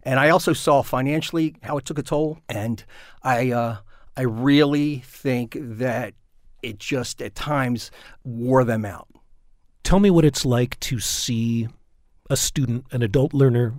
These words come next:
Speaker 2: like Missus Harris, uh, making her way through the program and seeing that light at the end of the tunnel, that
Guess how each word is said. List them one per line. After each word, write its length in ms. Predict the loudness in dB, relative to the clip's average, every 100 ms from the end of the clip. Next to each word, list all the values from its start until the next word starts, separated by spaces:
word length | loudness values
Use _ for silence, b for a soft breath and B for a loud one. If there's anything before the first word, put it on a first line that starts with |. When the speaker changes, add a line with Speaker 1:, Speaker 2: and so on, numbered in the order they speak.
| -6
Speaker 2:
like 260 | -2 -2 -2 -10 -14
Missus 280 | -6 -4 0
Harris, 540 | 4 4 4 0 -6 -10 -8
uh, 220 | -4 -4
making 460 | -2 2 2 2 0
her 100 | 2
way 180 | 2
through 200 | 0 -2
the 60 | 0
program 500 | 2 4 4 2 2
and 100 | 0
seeing 360 | -2 0 0 0
that 180 | -2
light 240 | -2 -2 -2
at 80 | -4
the 120 | -4
end 120 | -4
of 60 | -4
the 40 |
tunnel, 300 | -6 -4 -4
that 220 | -4 -6